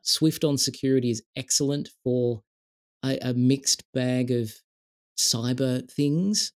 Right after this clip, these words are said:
Um, you'll learn lots from just following them. But people who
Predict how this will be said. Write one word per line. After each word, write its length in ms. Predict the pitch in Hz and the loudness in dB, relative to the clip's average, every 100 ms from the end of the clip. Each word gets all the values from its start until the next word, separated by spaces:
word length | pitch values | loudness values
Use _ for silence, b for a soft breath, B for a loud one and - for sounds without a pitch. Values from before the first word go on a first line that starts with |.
| - | -10
Um, 280 | 131 127 131 | -6 -6 0
you'll 240 | 131 131 | 0 2
learn 400 | 123 139 139 131 | 2 2 4 2
lots 560 | 120 123 127 - - - | 4 2 0 -2 -2 -2
from 160 | - 123 | -6 -4
just 240 | 120 113 - _ - | -4 -6 -10 _ -8
following 320 | 123 127 131 | -4 -2 0
them. 260 | 143 180 202 _ _ _ _ _ - | -2 -4 -8 _ _ _ _ _ -2
But 160 | 190 | -2
people 340 | - 220 277 247 | 2 0 2 2
who 340 | 185 156 147 | 4 4 0